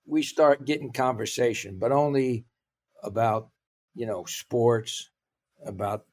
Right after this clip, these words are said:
what's going on in the city, eh, eh, stuff like that. And then finally, you know, after a few,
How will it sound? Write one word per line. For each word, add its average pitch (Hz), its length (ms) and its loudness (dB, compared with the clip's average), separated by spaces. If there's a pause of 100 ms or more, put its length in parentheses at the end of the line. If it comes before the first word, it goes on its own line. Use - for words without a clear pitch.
(300)
what's - 300 -8
going 110 280 -6
on 110 200 -4
in 98 100 -10
the 90 80 -14
city, 139 680 0 (400)
eh, - 60 -14 (180)
eh, - 40 -18 (400)
stuff - 360 -8
like 101 260 -8
that. 90 260 -12 (1000)
And 180 120 0
then 190 140 4
finally, 165 640 2
you 156 140 -2
know, 120 300 0 (840)
after 139 340 2
a 123 60 4
few, 139 360 0